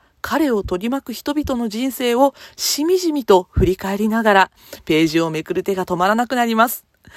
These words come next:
国宝のタイトルを簡単に回収するハッ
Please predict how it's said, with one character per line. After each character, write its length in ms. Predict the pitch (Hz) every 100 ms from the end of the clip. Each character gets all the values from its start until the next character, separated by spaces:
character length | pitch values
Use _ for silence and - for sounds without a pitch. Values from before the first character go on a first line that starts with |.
| - - - -
国 320 | 190 - 233
宝 320 | 214 226 226 -
の 120 | 208 220
タ 200 | - 254
イ 60 |
ト 120 | 240 208
ル 160 | 196
を 80 | 202
簡 280 | - 233 311
単 200 | 339 339
に 100 | 330
回 300 | - 254 294
収 220 | - 285
す 140 | 262
る 100 | 254
ハ 220 | 254 -
ッ 40 | 262